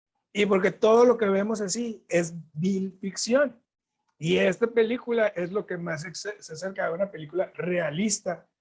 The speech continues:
porque no, no tenemos por qué empatizar con nada.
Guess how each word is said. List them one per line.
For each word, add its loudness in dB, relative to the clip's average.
porque 0
no, -2
no 0
tenemos 0
por -12
qué -6
empatizar -4
con -4
nada. -6